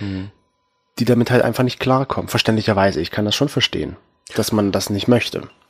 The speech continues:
Speaker 1: Obwohl ich jetzt mal jemanden hatte, das ist eine ganz interessante Story. Ich hatte mal jemanden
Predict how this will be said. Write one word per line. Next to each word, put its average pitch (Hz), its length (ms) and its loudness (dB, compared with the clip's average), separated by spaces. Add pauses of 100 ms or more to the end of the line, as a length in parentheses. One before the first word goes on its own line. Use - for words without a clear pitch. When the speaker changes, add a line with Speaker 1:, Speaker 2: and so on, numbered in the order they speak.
Speaker 1:
Obwohl 107 280 2
ich 123 120 -2
jetzt 147 200 0
mal 123 180 2
jemanden 113 440 -2
hatte, 156 340 -4
das 104 120 -2
ist - 160 0
eine 143 60 0
ganz 160 280 -4
interessante 143 480 -4
Story. - 340 -2 (360)
Ich - 100 -8
hatte 156 120 2
mal 175 80 2
jemanden 196 480 0